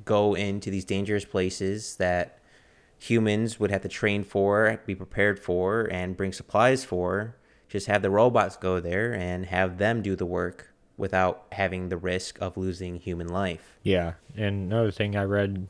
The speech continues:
Speaker 2: is that, uh, asteroids, or <laughs> not asteroids, astronauts coming back from the space station have had a reduction in vision.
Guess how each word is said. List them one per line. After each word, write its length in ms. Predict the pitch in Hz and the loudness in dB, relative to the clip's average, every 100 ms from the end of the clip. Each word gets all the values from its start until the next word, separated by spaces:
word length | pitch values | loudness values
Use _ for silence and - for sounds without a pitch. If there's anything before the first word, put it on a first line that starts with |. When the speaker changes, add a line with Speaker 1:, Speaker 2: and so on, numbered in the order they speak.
| - | -6
Speaker 2:
is 220 | 92 90 | -4 0
that, 340 | 90 87 - | 0 0 -2
uh, 220 | 92 85 85 - - | 0 0 -2 -8 -4
asteroids, 720 | 110 98 - 107 98 95 - - | 0 0 0 0 0 0 -8 -4
or 100 | 110 | -2
<laughs> 220 | 87 90 - | -2 -2 0
not 140 | 92 | 0
asteroids, 640 | 87 82 - 90 92 - - _ - | -2 -6 -8 -6 -6 -10 -14 _ 0
astronauts 720 | 110 107 - 101 107 104 - | 2 2 2 0 2 0 -2
coming 300 | - 101 95 | -6 -4 -2
back 220 | 92 92 - | -2 -2 -4
from 180 | 95 | -4
the 280 | 90 87 85 - - - - | -2 -2 -4 -10 -20 -18 -16
space 340 | - 98 101 | -2 0 2
station 640 | - 90 - 90 87 92 - | 0 -2 -2 -6 -8 -10 -8
have 140 | 95 | -6
had 180 | 98 92 | -2 -2
a 80 | 95 | -2
reduction 480 | 90 87 92 - 90 | -2 -4 -4 -4 -6
in 120 | 87 | -2
vision. 460 | 95 95 98 95 | 0 2 0 -4